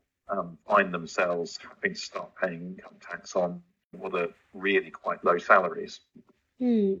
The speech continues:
Speaker 2: you're right. And I read that someone commented on this, uh, statement as boils the frog, 'cause people won't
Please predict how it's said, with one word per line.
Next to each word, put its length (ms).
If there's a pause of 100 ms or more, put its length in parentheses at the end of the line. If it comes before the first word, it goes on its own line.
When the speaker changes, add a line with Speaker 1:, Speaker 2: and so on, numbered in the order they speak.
(100)
Speaker 2:
you're 240
right. 600
And 180
I 80
read 240 (240)
that 300
someone 560
commented 840
on 300
this, 400 (320)
uh, 220
statement 960 (100)
as 460 (220)
boils 540
the 120
frog, 440 (360)
'cause 220
people 500
won't 520